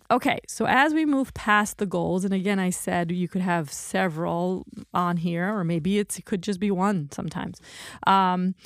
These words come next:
but, but I would say with students with autism, there's usually more than one. So, uh, but, but again, everybody's different, so, uh, and everybody's priorities and needs are different.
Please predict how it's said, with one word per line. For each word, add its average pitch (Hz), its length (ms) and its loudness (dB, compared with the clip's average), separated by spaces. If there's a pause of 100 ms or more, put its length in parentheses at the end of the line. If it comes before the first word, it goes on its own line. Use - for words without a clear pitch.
(240)
but, - 260 2
but 214 140 2
I 208 100 6
would 196 140 2
say 208 380 2
with 185 260 0
students 196 840 0
with 180 140 -2
autism, 208 840 2 (220)
there's 247 280 2
usually 190 580 2
more 175 320 0
than 170 180 0
one. 165 320 -6 (100)
So, 175 540 0
uh, 175 140 0
but, 175 260 -2 (240)
but 202 100 0
again, 214 380 0
everybody's 175 420 -2
different, 196 480 -4
so, 160 600 -2 (140)
uh, 165 180 0
and 175 120 0
everybody's 165 440 -2
priorities 170 560 0
and 165 120 -2
needs 165 220 -2
are 165 80 -6
different. 185 400 -4